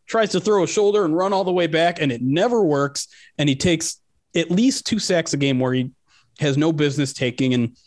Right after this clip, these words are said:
sometimes the pressure is coming right in his face and it feels like he doesn't see it for whatever reason. Just gotta get the ball out.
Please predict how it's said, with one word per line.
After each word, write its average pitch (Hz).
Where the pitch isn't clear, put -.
sometimes 220
the 165
pressure 180
is 139
coming 147
right 165
in 175
his 147
face 147
and 127
it 120
feels 147
like 127
he 131
doesn't 120
see -
it 160
for 160
whatever 143
reason. 139
Just -
gotta 143
get 139
the 131
ball 131
out. 135